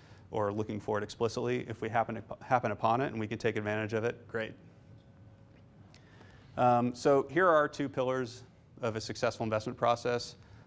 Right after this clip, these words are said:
Uh, just building something that's hard to replicate, and then c-, creating these sources of variant perception that lead to outperformance. So it's really about that moat and edge. So that's it. That's thirty-three slides in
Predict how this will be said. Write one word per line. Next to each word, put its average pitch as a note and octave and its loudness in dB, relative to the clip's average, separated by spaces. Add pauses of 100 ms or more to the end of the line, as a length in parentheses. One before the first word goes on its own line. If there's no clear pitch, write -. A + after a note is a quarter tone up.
(140)
Uh, A2 0
just G#2+ -6
building C3+ 4
something B2 -2 (160)
that's - -8
hard B2 4
to A#2 -4
replicate, G#2+ 0 (380)
and A2 -2
then A2 -2
c-, - -6
creating B2+ 2
these A2+ 0
sources A2+ -2
of G#2 -4
variant G#2+ 0
perception G#2 -4
that G#2 -6
lead G#2 -4
to G#2 -2
outperformance. G#2+ -2 (320)
So - -2
it's A2 -2
really A2 4
about G#2 4 (420)
that G#2+ -6
moat G2+ -4 (520)
and A#2 -6
edge. B2 -4 (1400)
So - 0
that's C3 6
it. B2+ 2
That's - -4
thirty-three B2+ 0
slides A#2+ 2
in G#2+ -4